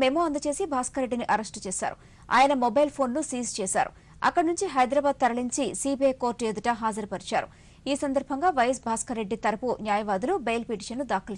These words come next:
చేశారు. అయితే దీనిని వేరేగా దాఖలు చేసుకోవాలని న్యాయమూర్తి సూచించడంతో దీనిని వెనక్కి తీసుకున్నారు.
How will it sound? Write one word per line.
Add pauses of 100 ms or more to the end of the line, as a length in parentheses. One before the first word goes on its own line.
చేశారు. (400)
అయితే (100)
దీనిని
వేరేగా (160)
దాఖలు
చేసుకోవాలని
న్యాయమూర్తి
సూచించడంతో (180)
దీనిని
వెనక్కి
తీసుకున్నారు.